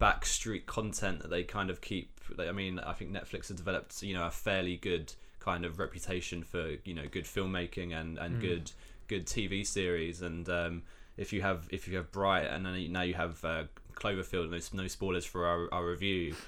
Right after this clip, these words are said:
Speaker 1: Um, so, you know, I personally didn't hate it, but, you know, if people are not always gonna be clicking on, on these, these new things on Netflix, if they continue to be, you know, of subpar quality,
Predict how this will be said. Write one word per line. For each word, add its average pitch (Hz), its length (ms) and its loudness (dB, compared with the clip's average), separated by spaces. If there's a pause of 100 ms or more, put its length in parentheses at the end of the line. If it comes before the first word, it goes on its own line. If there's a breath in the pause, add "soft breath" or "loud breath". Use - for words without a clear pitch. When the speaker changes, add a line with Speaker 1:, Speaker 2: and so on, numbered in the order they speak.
(300 loud breath)
Speaker 1:
Um, 90 540 6
so, - 140 0
you 78 200 0
know, 80 140 0
I 92 100 4
personally 90 440 2
didn't 90 100 -6
hate 87 240 -4
it, - 180 -2
but, - 200 0
you 92 100 -2
know, 82 120 -4
if 85 120 -4
people 87 480 0 (240 soft breath)
are - 80 -2
not 98 140 2
always 92 240 2
gonna 90 220 -2
be 90 100 -6
clicking 85 360 -4
on, 82 320 -4
on 85 160 -4
these, 82 180 -4
these 87 260 -4
new 90 280 -2
things 90 360 -2
on 82 80 -4
Netflix, - 600 -6
if 85 140 -6
they 80 160 -2
continue 85 420 -4
to - 140 -12
be, 87 100 -2
you 82 220 -2
know, 76 140 -6
of 76 100 -6
subpar 80 540 -2
quality, 82 560 -4